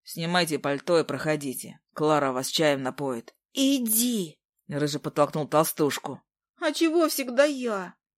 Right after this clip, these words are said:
возмутилась она. «Вдруг он кусается? Демон же!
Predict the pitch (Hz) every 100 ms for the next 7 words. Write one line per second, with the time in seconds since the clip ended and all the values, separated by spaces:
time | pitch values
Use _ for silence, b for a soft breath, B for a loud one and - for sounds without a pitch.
0 | - 165 151 143 151 139 135 156 143 131
1 | 123 _ 285 285 311 311 233 214 311 349
2 | 294 247 220 202 - 196 - _ - 180
3 | 185 262 254 233 208 202 170